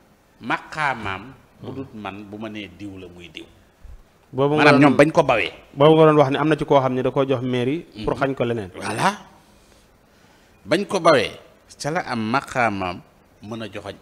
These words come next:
Speaker 1: Assane ne Assane la, nit ñi topp Assane.
Speaker 2: Mhm.
Speaker 1: Parce que daf leen a futti. Maanaam dafa wane lan mooy système bi. Dëggantaan, parce que bu àndutoon ak ñoom taxaw fële rek mënu leen a xeex.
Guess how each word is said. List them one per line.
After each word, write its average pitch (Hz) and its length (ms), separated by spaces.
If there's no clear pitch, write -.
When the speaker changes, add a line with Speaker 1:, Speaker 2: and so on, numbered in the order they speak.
Speaker 1:
Assane 98 340
ne 95 80
Assane 113 360
la, 90 160
nit 98 140
ñi 90 140
topp - 240
Assane. - 280
Speaker 2:
Mhm. 110 320
Speaker 1:
Parce 104 140
que 117 40
daf 117 200
leen 131 180
a 123 40
futti. - 360
Maanaam 127 240
dafa 147 440
wane 127 340
lan 123 220
mooy 135 320
système 92 560
bi. - 80
Dëggantaan, 160 600
parce 120 120
que - 80
bu 156 120
àndutoon 160 400
ak 135 80
ñoom 120 220
taxaw 165 280
fële 147 240
rek 123 160
mënu 127 200
leen 120 140
a 104 60
xeex. 85 240